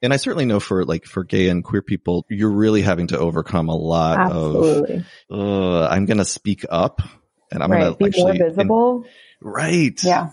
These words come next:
Speaker 2: Yeah.
Speaker 1: Yeah. Which was not, that's the, I've spent my entire life, you know,
Speaker 2: Mm-hmm.
Speaker 1: trying to not be visible and trying
Speaker 2: Right.
Speaker 1: to hide, you know, this one part of myself.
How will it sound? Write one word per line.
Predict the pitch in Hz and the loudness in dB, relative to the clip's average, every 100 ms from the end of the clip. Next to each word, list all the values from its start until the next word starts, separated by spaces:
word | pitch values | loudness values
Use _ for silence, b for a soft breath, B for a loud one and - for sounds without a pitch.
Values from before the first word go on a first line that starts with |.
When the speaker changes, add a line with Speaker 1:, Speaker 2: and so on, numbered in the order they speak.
| _ _ | _ _
Speaker 2:
Yeah. | 190 185 175 | -4 0 0
Speaker 1:
Yeah. | 117 143 147 110 | 0 0 0 2
Which | 101 107 - | 0 -2 -2
was | 101 92 | -2 0
not, | 98 107 | 0 2
that's | 110 151 139 | 2 0 -2
the, | 113 92 - _ | -2 -2 -4 _
I've | - 107 | -6 -6
spent | - 120 92 | -4 -4 -2
my | 85 101 | -2 0
entire | 95 95 - 110 117 107 101 107 _ _ _ | 0 -2 -4 0 2 4 2 -4 _ _ _
life, | 92 95 107 82 - - - - | 0 2 4 2 -6 -20 -18 -16
you | - 92 | -2 2
know, | 85 156 - 175 | 2 0 -10 -14
Speaker 2:
Mm-hmm. | 190 190 190 - - | -12 -12 -14 -12 -6
Speaker 1:
trying | - 101 | 0 0
to | 101 95 | 2 0
not | 85 90 98 - _ _ _ - | 2 2 0 -6 _ _ _ 0
be | 85 | 2
visible | 82 - - - - B B B | 2 -2 -2 -4 -4 B B B
and | - | -6
trying | - 90 | 0 2
Speaker 2:
Right. | 82 | 2
Speaker 1:
to | 87 | -2
hide, | - 87 87 85 85 - b b b _ _ | 0 2 4 2 0 -8 b b b _ _
you | - 64 | -4 -4
know, | 50 | -4
this | - 98 - | -2 -2 2
one | 92 98 92 | 2 2 0
part | - 104 | 0 2
of | 98 | 4
myself. | 85 78 - 78 76 - - | 2 2 2 2 0 -4 -14